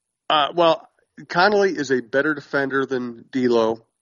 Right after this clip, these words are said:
He's a bet-, he's better at playing pure point guard, which is running a team, running an offense. He's a better team defender, uh, better on the ball defender. He's better at getting Gobert the ball where Gobert wants it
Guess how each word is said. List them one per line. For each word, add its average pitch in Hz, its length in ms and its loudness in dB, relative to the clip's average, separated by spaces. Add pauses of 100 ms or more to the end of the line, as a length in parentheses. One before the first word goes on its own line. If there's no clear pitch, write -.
(160)
He's 113 360 -2
a 110 60 0
bet-, 117 380 2
he's 120 140 -8
better 113 400 0 (260)
at 113 140 -4
playing 110 420 -2
pure 170 260 4
point 107 340 -2
guard, 107 240 -4
which 113 180 -6
is 110 100 -4
running 117 300 2
a 110 40 -4
team, 113 340 -2
running 110 280 0
an 104 80 -2
offense. 98 580 -4
He's 110 220 0
a 107 60 4
better 113 380 4
team 139 340 4
defender, 107 580 0 (400)
uh, 104 220 2
better 120 260 2
on 143 220 0
the 139 80 0
ball 107 180 -2
defender. 101 500 -8
He's 110 200 -14
better 120 240 0
at 113 100 -6
getting 113 240 -2
Gobert 110 460 0
the 107 100 -6
ball 110 320 0
where 117 240 4
Gobert 107 560 -4
wants 113 380 -4
it 110 120 -2